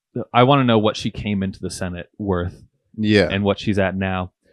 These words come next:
Speaker 1: I think it should be like race cars. You should have to fucking wear your endorsements on your
Speaker 2: <laughs>
Speaker 1: fucking jumpsuit. <laughs> That's, that should be a thing, right?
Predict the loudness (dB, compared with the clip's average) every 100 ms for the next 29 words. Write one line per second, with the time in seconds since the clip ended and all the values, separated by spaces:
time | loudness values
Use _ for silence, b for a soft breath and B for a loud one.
0 | _ _ -4 0 -2 -2 -6 -2 0 0
1 | 2 0 2 0 0 -4 -4 -2 -2 -4
2 | -6 -4 -6 -6 -4 -2 -4 -6 _ _
3 | -10 -8 -6 -6 -8 -10 -14 -12 -10 -4
4 | -2 0 -2 0 2 4 4 4 4 4
5 | 4 2 2 2 2 2 4 4 4 4
6 | 4 0 0 0 0 -2 -4 -4 -6 -2
7 | -2 2 2 2 2 2 2 0